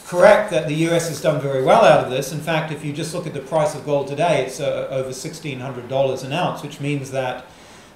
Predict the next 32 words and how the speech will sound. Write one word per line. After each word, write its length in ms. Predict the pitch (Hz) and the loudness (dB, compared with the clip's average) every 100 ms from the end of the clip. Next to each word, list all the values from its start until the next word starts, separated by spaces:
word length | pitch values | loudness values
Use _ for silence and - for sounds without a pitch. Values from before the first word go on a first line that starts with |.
| 139 | -16
the 400 | 135 139 135 135 139 | -8 -6 -6 -8 -8
U 240 | 139 180 175 | 0 4 4
S 220 | - - | 4 2
dollar 360 | 156 165 156 | 6 6 6
has 360 | 135 143 127 - 123 | 4 0 -2 -4 -2
rapidly 680 | 131 170 185 196 139 135 127 | 0 0 0 -2 0 -4 -4
devalued 800 | 131 131 151 202 180 113 107 107 - - - - - | -6 -2 0 0 0 -2 -6 -12 -20 -20 -20 -20 -12
against 580 | 123 147 180 - - | -6 0 0 -2 -8
gold 540 | - 123 113 107 110 110 | -4 -2 -2 -4 -8 -8
over 280 | 131 135 131 | -4 -2 -2
this 300 | 127 131 - | -4 -6 -6
past 400 | - 135 127 - | -8 -4 -4 -4
forty 280 | - 127 123 | -8 -8 -6
years. 600 | 135 196 120 101 - - - - - - | -4 -2 -2 -4 -12 -18 -20 -20 -20 -20
And 220 | - 123 131 | -14 -10 -2
what 160 | 185 | 0
that 260 | 156 - 139 | 2 0 0
means 420 | 214 208 165 139 | -2 -2 -2 -4
is 180 | 139 131 | -6 -2
that 260 | 143 139 | 0 0
the 80 | 135 | -2
U 300 | 135 165 196 | -4 0 4
S 260 | 175 165 - | 4 4 0
has 160 | 135 | -8
had 360 | - 160 143 - - | -6 -2 -2 -4 -8
at 160 | 139 - | -6 -6
its 160 | - | -8
fingertips 800 | - 262 214 185 - - 123 - | -6 -2 -2 -4 -8 -8 -8 -10
the 160 | - 139 | -6 -6
ability 500 | - 202 202 190 165 | -2 2 2 2 -4
to 80 | - | -6
print 420 | - - 190 - | -10 -4 -4 -4